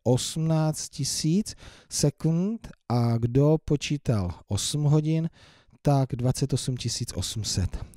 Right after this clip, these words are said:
jo? Tak fajn, já si myslím, že tohle je docela zajímavá slovní úloha, eh, kdy jste si vlastně sami vyvodili, kolik má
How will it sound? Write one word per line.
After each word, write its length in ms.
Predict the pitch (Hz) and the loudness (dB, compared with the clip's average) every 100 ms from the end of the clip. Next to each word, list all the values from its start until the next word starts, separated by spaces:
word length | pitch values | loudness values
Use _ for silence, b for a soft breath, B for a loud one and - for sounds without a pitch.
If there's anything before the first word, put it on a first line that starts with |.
| - | -2
jo? 220 | 131 202 247 _ b b b b b b b b | 2 2 0 _ b b b b b b b b
Tak 260 | - 139 131 | 0 2 2
fajn, 300 | - 123 123 | 0 0 2
já 180 | 143 170 | 2 2
si 140 | 180 | 0
myslím, 300 | 180 - 190 | -2 0 0
že 120 | 175 | 2
tohle 300 | 170 160 170 170 | 2 4 2 2
je 80 | 175 | 2
docela 460 | 165 - 180 170 156 - | 2 0 0 2 2 0
zajímavá 600 | 139 139 147 151 156 156 | 2 4 4 4 2 2
slovní 420 | 156 - 156 147 113 | 0 0 0 2 2
úloha, 500 | 117 135 143 156 165 | 4 6 6 4 2
eh, 680 | - - - - 120 131 | -4 -20 -20 0 4 4
kdy 220 | 127 135 | 2 0
jste 300 | 139 - 170 | -2 0 0
si 440 | 160 - 151 151 165 - b b b _ _ _ _ _ _ | 0 0 2 4 2 -2 b b b _ _ _ _ _ _
vlastně 360 | 127 127 - 147 | -2 -2 0 0
sami 320 | - 147 143 | 2 2 2
vyvodili, 680 | 113 113 123 120 135 135 139 - - | 2 2 2 4 4 6 4 0 0
kolik 320 | 131 135 - | 2 2 2
má 280 | 123 98 | 0 0